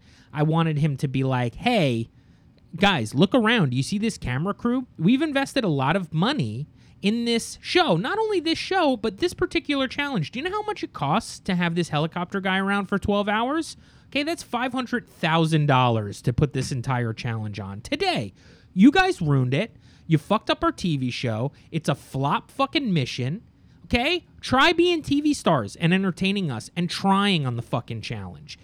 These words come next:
If I would have heard that from him, later I would have enjoyed this consequences. But the fact that he was like,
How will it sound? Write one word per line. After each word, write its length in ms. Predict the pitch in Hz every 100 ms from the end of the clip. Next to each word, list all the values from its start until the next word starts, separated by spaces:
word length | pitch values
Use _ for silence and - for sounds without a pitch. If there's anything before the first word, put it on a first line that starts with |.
| - -
If 140 | 196
I 180 | 208 294
would 120 | 381
have 100 | 359
heard 280 | 208 175 117
that 320 | 113 147 190
from 260 | - 220 214
him, 360 | 226 247 285 - - - - -
later 580 | 143 151 170 214 240 220
I 160 | 180
would 160 | 170 165
have 140 | 147
enjoyed 460 | 143 127 131 135 147
this 140 | 160
consequences. 720 | 139 135 - 170 208 202 240
But 260 | 196 196 160
the 80 | 185
fact 220 | 262 277
that 40 | 214
he 80 |
was 120 | 196
like, 120 | 165